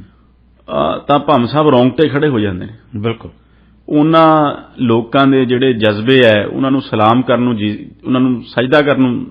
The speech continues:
Speaker 1: ਦਿਲ ਕਰਦਾ ਹੈ
Speaker 2: ਹੂੰ।
Speaker 1: ਕਿ ਉਹ ਲੰਬਰ ਮਿਲ ਦੇ ਵਿੱਚ ਕੰਮ ਕਰਨ ਵਾਲੇ ਲੋਕ, ਜਦੋਂ ਉਹਨਾਂ ਨੇ ਲੰਬਰ ਮਿਲ ਦੇ ਮਾਲਕ ਨੂੰ ਕਿਹਾ
Speaker 2: ਹੂੰ।
Speaker 1: ਕਿ ਸਾਨੂੰ ਆਪਣਾ ਜਿਹੜੀ ਮੁਕੱਦਸ ਜਗ੍ਹਾ ਹੈ, ਉਹ ਬਣਾਉਣ ਦੇ ਵਾਸਤੇ ਸਾਨੂੰ
Speaker 2: ਲੱਕੜ ਚਾਹੀਦੀ।
Speaker 1: ਲੱਕੜ ਚਾਹੀਦੀ ਹੈ।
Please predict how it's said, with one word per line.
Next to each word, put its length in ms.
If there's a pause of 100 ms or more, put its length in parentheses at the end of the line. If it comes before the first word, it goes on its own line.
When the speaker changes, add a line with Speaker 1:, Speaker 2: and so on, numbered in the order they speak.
(140)
Speaker 1:
ਦਿਲ 200
ਕਰਦਾ 300
ਹੈ 200
Speaker 2:
ਹੂੰ। 280 (500)
Speaker 1:
ਕਿ 100
ਉਹ 160
ਲੰਬਰ 380
ਮਿਲ 220
ਦੇ 100
ਵਿੱਚ 200
ਕੰਮ 260
ਕਰਨ 260
ਵਾਲੇ 180
ਲੋਕ, 480 (300)
ਜਦੋਂ 220
ਉਹਨਾਂ 360
ਨੇ 400
ਲੰਬਰ 380
ਮਿਲ 240
ਦੇ 120
ਮਾਲਕ 420
ਨੂੰ 140
ਕਿਹਾ 320 (300)
Speaker 2:
ਹੂੰ। 280 (680)
Speaker 1:
ਕਿ 100
ਸਾਨੂੰ 760
ਆਪਣਾ 340
ਜਿਹੜੀ 240
ਮੁਕੱਦਸ 480
ਜਗ੍ਹਾ 260
ਹੈ, 180
ਉਹ 180
ਬਣਾਉਣ 440
ਦੇ 120
ਵਾਸਤੇ 420
ਸਾਨੂੰ 560 (360)
Speaker 2:
ਲੱਕੜ 260
ਚਾਹੀਦੀ। 340
Speaker 1:
ਲੱਕੜ 340
ਚਾਹੀਦੀ 420
ਹੈ। 0